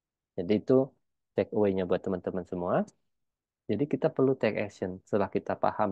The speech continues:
diri kita, kita punya visi, punya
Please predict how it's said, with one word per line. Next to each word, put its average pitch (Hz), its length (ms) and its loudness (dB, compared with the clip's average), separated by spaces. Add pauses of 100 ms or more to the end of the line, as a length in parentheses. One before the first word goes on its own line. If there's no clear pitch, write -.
(100)
diri 90 200 -4
kita, 90 800 -2
kita 90 480 -6 (580)
punya 92 320 -6 (160)
visi, 101 540 -2
punya 95 200 -2